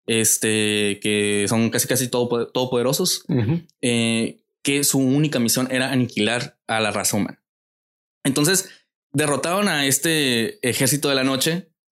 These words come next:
Speaker 1: la enviaron hacia el norte del reino y construyeron un muro gigante. Y ese muro gigante
Speaker 2: Mm.
Speaker 1: lo, exactamente, Trump. Este,
Speaker 2: <laughs>
Speaker 1: ese, pero el, en lugar del
Speaker 2: Al
Speaker 1: norte fue
Speaker 2: revés.
Speaker 1: al sur. Ajá,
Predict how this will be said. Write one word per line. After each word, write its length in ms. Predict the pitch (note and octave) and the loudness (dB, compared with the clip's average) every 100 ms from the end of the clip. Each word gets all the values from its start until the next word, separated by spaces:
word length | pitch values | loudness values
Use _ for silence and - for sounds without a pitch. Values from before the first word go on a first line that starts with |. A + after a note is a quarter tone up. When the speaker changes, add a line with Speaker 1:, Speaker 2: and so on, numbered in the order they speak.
| _ | _
Speaker 1:
la 140 | B2+ | 0
enviaron 480 | A#2+ A#2+ B2+ D3 E3+ | 2 2 2 0 -2
hacia 240 | B2 A#2+ A#2 | -2 0 2
el 160 | A#2 | 2
norte 540 | C3 D3+ D#3 E3+ F3 - _ _ | 2 2 -2 -2 -4 -6 _ _
del 680 | - A#2+ A2+ A2 G#2+ A#2+ A#2+ | -6 0 2 2 0 0 0
reino 440 | B2+ D3+ C3+ D3+ - _ | 2 2 2 0 -6 _
y 80 | C#3 | -2
construyeron 400 | D#3+ C#3 C3+ C#3+ | 0 2 2 2
un 180 | C#3 D3 | 2 4
muro 240 | D3 C#3 | 4 2
gigante. 600 | C3+ B2 A#2 A2 G#2 G#2 - _ | 2 0 2 0 -2 -6 -12 _
Y 100 | C3+ | 0
ese 120 | A#2+ | 2
muro 240 | B2+ C3 C3+ | 2 2 2
gigante 640 | B2+ A#2+ A#2 B2+ C3 G2+ - _ - | 0 0 0 0 0 -2 -10 _ -2
Speaker 2:
Mm. 140 | B2+ | 2
Speaker 1:
lo, 200 | C3 - | 2 0
exactamente, 500 | C3+ D3+ C3+ C3 A#2 | 0 0 0 0 0
Trump. 280 | - A2 E2 - _ - - | 0 -2 -4 -12 _ -4 0
Este, 420 | C3+ C3 C#3+ C3+ | 0 0 0 0
Speaker 2:
<laughs> 0 | |
Speaker 1:
ese, 280 | D3 - - | 0 0 -2
pero 140 | C#3+ C3+ | -2 0
el, 180 | C3+ C#3 | 0 0
en 120 | C#3 | 0
lugar 180 | B2+ C3+ | 2 2
del 100 | D3 | 2
Speaker 2:
Al 40 | |
Speaker 1:
norte 180 | D3 D#3 D#3+ | 2 2 0
fue 20 | D#3+ | 2
Speaker 2:
revés. 120 | C3 | 0
Speaker 1:
al 20 | |
sur. 160 | - A2 - | 0 -2 -2
Ajá, 420 | A#2+ B2 G#2+ - | -2 -2 -4 -10